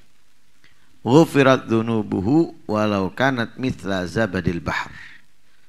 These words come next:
Diampuni dosa-dosanya oleh Allah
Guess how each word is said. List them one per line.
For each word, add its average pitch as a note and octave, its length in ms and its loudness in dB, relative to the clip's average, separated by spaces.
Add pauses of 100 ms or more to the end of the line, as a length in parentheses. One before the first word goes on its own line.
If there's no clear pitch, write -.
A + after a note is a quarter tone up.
(340)
Diampuni B2 1300 -4 (560)
dosa-dosanya A2+ 1040 0
oleh A2+ 400 -2
Allah G#2 560 -2